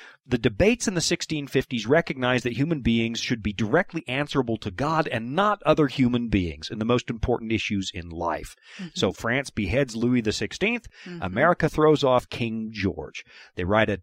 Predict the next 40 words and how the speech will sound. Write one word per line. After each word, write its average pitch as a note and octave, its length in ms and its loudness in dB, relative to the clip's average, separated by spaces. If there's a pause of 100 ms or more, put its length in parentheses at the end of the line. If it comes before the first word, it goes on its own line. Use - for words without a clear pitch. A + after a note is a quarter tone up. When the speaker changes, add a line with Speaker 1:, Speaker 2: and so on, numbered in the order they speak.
(120)
Speaker 1:
constitution. C3+ 760 -2
By F#2 120 0
seventeen C#3 560 -2
ninety-one, A2+ 640 0
we've B2+ 160 2
got A#2 160 0
the G#2+ 80 -2
Bill F#2+ 240 -2
of E2 140 -10
Rights. F3 420 2 (440)
And A#2 160 -2
if - 140 -2
you G#2 100 0
look C3 280 2
through F#3+ 180 -4
that D#3 220 2
carefully B2+ 480 0
and G2+ 180 -6
you F#2+ 80 -4
do F#3 260 -6
the G3+ 60 -4
homework F3 460 -2
and A#2 100 -6
go C#3+ 140 -2
back D3+ 260 -2
and A2 180 -6
read G3 220 0
what D#3+ 140 -2
the A#2 80 -2
reformers E3+ 520 -2
are A2+ 80 -2
writing D#3 300 2
in A#2 80 -4
the F#2+ 80 -6
sixteen E3 420 -8
and A2+ 120 -6
seventeen B2 380 -6
hundreds, C3 420 -2 (340)
there's C3+ 160 2
this B2+ 220 0